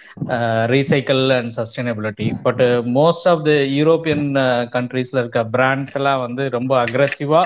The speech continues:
பண்றதா ஒரு, ஒரு, ஒரு இது பண்ணிருக்காங்க. அது எந்த அளவுக்கு இது வந்து ஹெல்ப்ஃபுல்லா இருக்கும் ஒண்ணு. அப்புறம் என்கிட்ட இன்னொரு ரெண்டு சின்ன கொஸ்டின்ஸ் இருக்கு, இது-, இதுக்கப்புறம் நான் வேணா கேக்குறேன்.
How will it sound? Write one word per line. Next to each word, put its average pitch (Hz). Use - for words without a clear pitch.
பண்றதா 160
ஒரு, 131
ஒரு, 127
ஒரு 131
இது 151
பண்ணிருக்காங்க. 120
அது 120
எந்த 135
அளவுக்கு 165
இது 131
வந்து 127
ஹெல்ப்ஃபுல்லா 139
இருக்கும் 110
ஒண்ணு. 117
அப்புறம் 147
என்கிட்ட 135
இன்னொரு 147
ரெண்டு 147
சின்ன 180
கொஸ்டின்ஸ் 160
இருக்கு, 127
இது-, 143
இதுக்கப்புறம் 123
நான் 104
வேணா 110
கேக்குறேன். 101